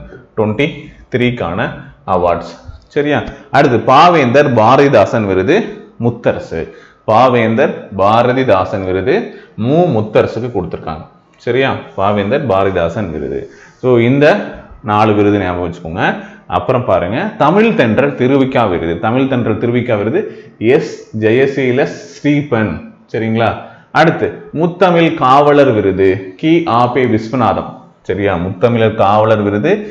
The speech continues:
கி ஆ பே விஸ்வநாதம் விருது, அது பேரு. சரியா? ஆர் கருணாநிதிக்கு கொடுத்திருக்காங்க. அடுத்து தந்தை பெரியார் விருது சுப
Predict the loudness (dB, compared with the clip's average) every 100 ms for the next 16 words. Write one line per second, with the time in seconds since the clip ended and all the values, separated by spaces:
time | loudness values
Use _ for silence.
0 | -16 -10 -2 2 2 2 2 0 0 -2
1 | 0 2 4 2 2 2 0 2 0 0
2 | -4 -8 -4 0 0 -2 -8 -18 -6 2
3 | 2 4 4 2 2 0 -2 -4 -4 -6
4 | -8 -16 _ _ -6 -4 -4 -6 -6 -10
5 | -16 -20 _ 0 2 0 0 0 2 2
6 | 2 4 4 4 4 4 4 2 2 2
7 | 0 -10 -16 -4 2 4